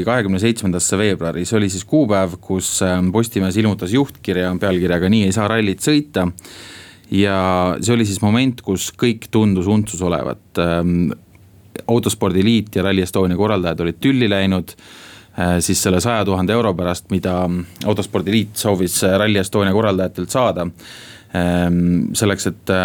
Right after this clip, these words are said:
anda luba selle ralli korraldamiseks. Ähm, toimus üks dramaatiline kurva,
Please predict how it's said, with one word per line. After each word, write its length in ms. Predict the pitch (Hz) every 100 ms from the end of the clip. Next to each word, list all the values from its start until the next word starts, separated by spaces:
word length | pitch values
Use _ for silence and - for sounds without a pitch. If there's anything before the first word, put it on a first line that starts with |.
| 92
anda 220 | 98 101
luba 380 | 131 120 92 82 -
selle 180 | 98 95
ralli 180 | 104 92
korraldamiseks. 800 | 113 127 92 87 85 - - - - - - - - - -
Ähm, 800 | 85 85 85 85 87 87 85 80 - - - - - -
toimus 400 | - 107 101 92 92
üks 160 | - -
dramaatiline 720 | 104 117 113 101 92 90 87 87
kurva, 500 | 117 104 95 92